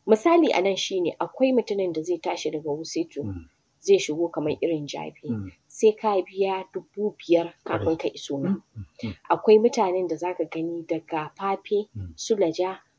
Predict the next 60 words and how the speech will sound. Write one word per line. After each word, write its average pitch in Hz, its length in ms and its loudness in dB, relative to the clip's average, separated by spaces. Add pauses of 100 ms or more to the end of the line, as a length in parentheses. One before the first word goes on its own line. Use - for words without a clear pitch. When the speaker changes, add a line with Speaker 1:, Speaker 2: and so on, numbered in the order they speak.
(140)
Speaker 1:
kuɗin 208 300 2
Speaker 2:
Su 214 140 6
Speaker 1:
mota, 107 120 10
Speaker 2:
Maraba. 113 480 6
Speaker 1:
Su 208 120 -2
Mararraba, 185 580 4 (260)
kuɗin 254 240 2
motar 247 560 8
da 160 80 0
suke 180 420 -2
bi 165 140 -12 (280)
ya 180 180 4
yi 196 180 2
ninkin 202 420 -2
ba 156 120 -8
ninki. 156 440 -8 (300)
A 165 80 -4
da 208 160 2
da 165 80 -2
rayuwa 160 420 -2
take 196 240 -6
da 151 80 -6
sauƙi, 185 360 0 (420)
ɗari 180 300 0
biyar 165 260 4
ɗinka 185 300 2 (120)
zai 135 140 2
Speaker 2:
Zai 180 100 8
Speaker 1:
kai 170 80 8
Speaker 2:
kai 160 100 10
Speaker 1:
ka 156 40 10
ya 143 60 6
Speaker 2:
ka, 127 80 6
Speaker 1:
dawo 147 160 4
Speaker 2:
ƙwarai - 160 8
Speaker 1:
da - 80 0
Speaker 2:
kuwa, 104 100 0
Speaker 1:
kai. - 120 -8 (140)
Speaker 2:
ƙwarai 127 260 2
kuwa. - 40 -2
Speaker 1:
Wani 330 180 10
zubin 330 320 4
ma 165 140 -2
ɗari 202 340 2
uku, 330 180 4
Speaker 2:
Mm. - 60 -6
Speaker 1:
ɗari 247 280 4
da 233 80 2
hamsin, 180 400 -4
ɗari, 196 340 2
Speaker 2:
Mm. 90 260 -4
Speaker 1:
ɗari 175 260 6
zai 202 160 8
kai 180 220 0
ka 165 60 0
ya 143 120 0
dawo 156 180 -6
da 147 80 -8
kai. - 160 -2
Speaker 2:
Mm. 87 180 -8